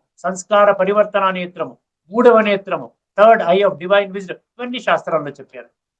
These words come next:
అర్థమైందండి? నీ హితము కోరి చెప్తున్నాను. ఆలసించిన ఆశాభంగము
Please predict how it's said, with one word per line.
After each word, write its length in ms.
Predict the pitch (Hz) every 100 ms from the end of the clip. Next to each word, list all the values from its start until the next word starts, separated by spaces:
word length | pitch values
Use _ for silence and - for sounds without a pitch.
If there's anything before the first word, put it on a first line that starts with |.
| _ _
అర్థమైందండి? 460 | 131 175 180 190 151
నీ 60 |
హితము 280 | 131 139 165
కోరి 200 | 147 139 127
చెప్తున్నాను. 520 | 139 180 185 190 196 _ _ _ _ _ _ _ 120
ఆలసించిన 800 | 151 202 202 196 180 170 147 -
ఆశాభంగము 920 | 127 143 185 190 175 202 214 226 262